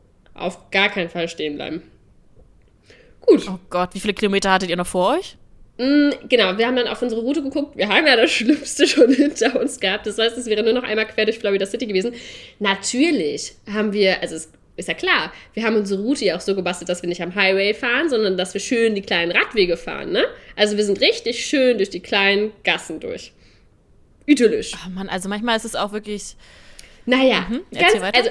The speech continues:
Speaker 1: würdest du jeden Stadtteil googeln, durch den du durchfährst?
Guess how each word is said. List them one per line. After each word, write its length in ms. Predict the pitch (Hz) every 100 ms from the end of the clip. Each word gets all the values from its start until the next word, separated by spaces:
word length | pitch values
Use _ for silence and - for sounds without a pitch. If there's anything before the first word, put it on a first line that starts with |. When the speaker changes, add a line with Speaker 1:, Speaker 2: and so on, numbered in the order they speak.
| -
Speaker 1:
würdest 360 | 269 359 -
du 40 | 285
jeden 380 | 226 294 381 440
Stadtteil 600 | - 269 403 - 285 240
googeln, 440 | 220 254 320 359
durch 140 | 294
den 140 | - 240
du 80 | 208
durchfährst? 400 | 208 - 302